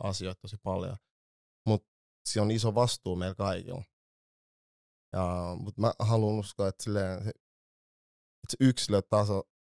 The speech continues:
yksilö, semmonen yksilöllinen kasvatus ja semmonen, sitä pitää vähentää ja rupea ottaa semmonen niinku yhteisö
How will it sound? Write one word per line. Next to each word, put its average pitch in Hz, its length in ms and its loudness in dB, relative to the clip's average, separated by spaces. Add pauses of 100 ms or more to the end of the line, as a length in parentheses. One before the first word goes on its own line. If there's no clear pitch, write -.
(100)
yksilö, 104 440 4 (1120)
semmonen 120 200 6
yksilöllinen 101 520 2
kasvatus 92 560 0
ja 92 60 -4
semmonen, 95 380 -2 (400)
sitä 127 520 4
pitää 104 280 4
vähentää 98 600 0 (460)
ja 101 80 0
rupea 98 260 0
ottaa 98 300 -2
semmonen 101 240 2
niinku 101 240 -4 (600)
yhteisö 98 560 2